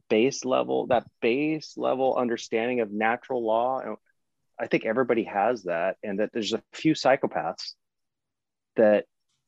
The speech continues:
use power and government to attain power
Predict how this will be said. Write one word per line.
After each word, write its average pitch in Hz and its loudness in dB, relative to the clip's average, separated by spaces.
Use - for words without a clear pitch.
use 135 4
power 101 -2
and 107 0
government 113 0
to 107 2
attain 139 -2
power - -4